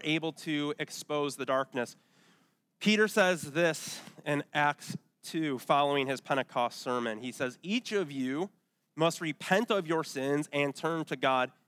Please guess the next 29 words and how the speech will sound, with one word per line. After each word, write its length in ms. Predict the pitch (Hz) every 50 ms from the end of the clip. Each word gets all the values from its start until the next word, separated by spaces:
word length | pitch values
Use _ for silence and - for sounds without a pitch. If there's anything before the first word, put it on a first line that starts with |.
| _ _ _ _ _ _ _ _ -
and 360 | 160 180 190 208 226 220 214
be 160 | 170 202 196
baptized 720 | 190 160 185 180 202 220 - - - 180 160 156 156 151 156
in 80 | 160
the 60 | 156 151
name 240 | 151 151 156 160
of 80 | 156 147
Jesus 360 | 143 160 156 143 143 135 -
Christ 420 | - - 175 151 139 131 - - - _
for 80 | - 165
the 80 | 143
forgiveness 500 | - - 151 131 139 139 135 139 127 -
of 120 | 143 127 127
your 100 | 123 117
sins. 360 | - - 123 117 113 113 - - _ _ _ _ _ -
Then 180 | 156 156 165
you'll 200 | 180 185 190 185
receive 460 | 175 170 160 - - 156 143 143 139 127
the 80 | 127
gift 280 | 127 127 127 123 - _ _
of 280 | 135 131 123 120 117 113 113 _ _ -
the 100 | 139 131
Holy 240 | 123 135 127 123 117
Spirit." 460 | 110 - - - 123 117 110 104 - - _ _ _ _ _ _ _ _ _ _ _ _ _ _ _ _ _ _ _ _ _ _
And 100 | 170 170
so 140 | - 220 220
as 160 | 233 220 202
a 40 | 190
Christian, 840 | - - - 233 269 277 - - - - 170 147 143 156 190 202